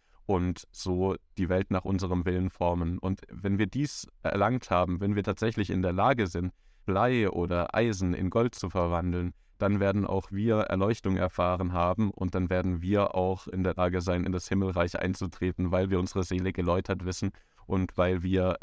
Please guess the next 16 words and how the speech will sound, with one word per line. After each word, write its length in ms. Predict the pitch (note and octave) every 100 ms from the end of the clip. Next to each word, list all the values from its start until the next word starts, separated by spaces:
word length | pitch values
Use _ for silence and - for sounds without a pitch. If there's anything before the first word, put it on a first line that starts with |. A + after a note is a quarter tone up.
| -
erkannt 420 | G2 - F#2 -
haben, 420 | F2+ F2 F2+ E2+
was 180 | F2+ F#2
Gottes 320 | - F2+ F2+
Pläne 420 | - F2 F2 F#2 E2+
für 180 | -
uns 300 | - A#2 A2+
und 160 | - F#2
für 120 | -
die 80 | F2+
Materie 680 | F2+ F2 F#2 F#2+ F#2 F2+ F2+ - - _
auf 200 | F2+ -
unserer 340 | F#2 F#2 E2+
Erde 240 | E2+ E2+ E2+
sind. 320 | F2 E2+ - - _ - - - - - - - - - - _ - - _ - _ - _ _ -
Le-, 120 | G2+